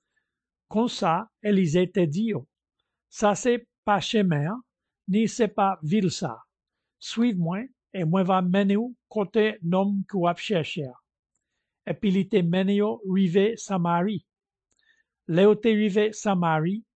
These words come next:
Elize te di, "O Senyè, ouvri zye a moun sila yo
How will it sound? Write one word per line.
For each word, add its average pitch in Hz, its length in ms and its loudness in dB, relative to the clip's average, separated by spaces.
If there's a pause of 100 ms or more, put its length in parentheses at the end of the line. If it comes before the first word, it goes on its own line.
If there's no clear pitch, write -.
Elize 175 560 2
te 180 160 2
di, 175 320 -4 (680)
"O 185 120 0
Senyè, 202 560 2 (160)
ouvri 214 380 2
zye 190 400 2
a 185 100 -2
moun 180 240 0
sila 170 400 2
yo 180 220 -4